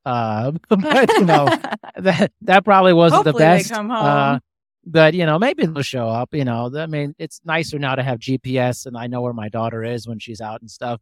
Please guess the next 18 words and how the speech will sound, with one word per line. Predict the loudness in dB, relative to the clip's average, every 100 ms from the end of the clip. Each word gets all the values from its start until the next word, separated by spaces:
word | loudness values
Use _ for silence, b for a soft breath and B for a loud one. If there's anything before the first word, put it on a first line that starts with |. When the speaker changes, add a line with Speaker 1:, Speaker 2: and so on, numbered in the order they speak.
| _
Speaker 1:
but | -4 -4 _ _ _ _ _ _ _ -6
I | -4
just | -2 -2
think | -2 -2
it's | -2 -6
a | -10
time | -10 -10 -8 -6 -8 -10 _
that | -10 -10 -12 _
is, | -10 -8 -10 -18 _
may | -12 -4 -4
never, | -4 -4 -4 -2 -2
ever | -2 -4 -4 -6 -8 _ -14
be |
replicated | -8 -8 -8 -12 -12 -14 -14 -16
ever | -14 -12 -12 -14
again. | -14 -18 -18 -20 _ _ _ _ _ _ _
Thank | 0 0
goodness | -2 -2 -2 -4 -6